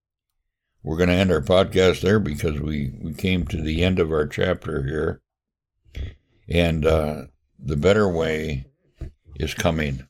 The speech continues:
the next time we get together. And I believe as Christians, we all know the way of love. And that's what we're gonna talk about next time we get together.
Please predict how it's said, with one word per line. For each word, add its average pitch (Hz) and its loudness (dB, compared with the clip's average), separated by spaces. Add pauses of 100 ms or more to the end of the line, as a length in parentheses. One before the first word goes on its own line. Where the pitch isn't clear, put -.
(140)
the 78 -4
next 80 -2
time 80 -2
we 76 -4
get 73 -4
together. 69 -2 (800)
And 82 -2
I 82 2
believe 80 0
as 73 -4
Christians, 73 -4
we 78 -2
all 73 0
know 73 -4 (560)
the 85 2
way 80 0
of 69 -8
love. 64 -4 (380)
And 69 -4
that's 73 -6
what 69 -8
we're 71 -6
gonna 69 -2
talk 73 -8
about 73 -8
next 67 -6
time 76 -6
we 69 -6
get 65 -8
together. 65 -8